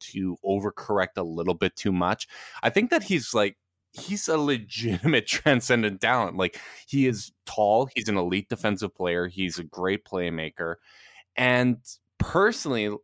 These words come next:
I don't know how you guys feel about it. And Andy, I'll, we'll go to you first.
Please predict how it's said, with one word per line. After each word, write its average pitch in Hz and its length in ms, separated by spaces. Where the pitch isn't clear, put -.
I 131 140
don't 185 160
know 160 100
how 147 80
you 120 300
guys 92 260
feel 85 220
about 85 220
it. 87 80
And 87 120
Andy, 98 320
I'll, 92 400
we'll 98 220
go 110 180
to 107 80
you 101 180
first. 95 540